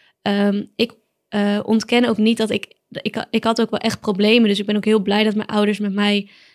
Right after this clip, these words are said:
eh, naar een psycholoog zijn gegaan. Maar wel, eh, wat ik als, wat ik ook ouders als tip zal geven is,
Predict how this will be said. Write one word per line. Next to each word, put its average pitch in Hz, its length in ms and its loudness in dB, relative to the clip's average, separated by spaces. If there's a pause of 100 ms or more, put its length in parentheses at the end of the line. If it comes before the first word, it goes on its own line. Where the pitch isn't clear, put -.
(140)
eh, 208 120 -2 (120)
naar 208 200 2
een 202 80 0
psycholoog 214 540 0
zijn 208 260 0
gegaan. 196 600 -4 (760)
Maar 214 340 2
wel, 214 600 0
eh, 202 580 -2
wat 208 160 -2
ik 214 80 -6
als, 202 140 -2 (200)
wat 202 200 -2
ik 208 200 -6 (140)
ook 208 340 -4 (240)
ouders 214 360 2
als - 160 -2
tip 262 200 -2
zal 214 180 -6
geven 202 420 -2
is, 202 260 -4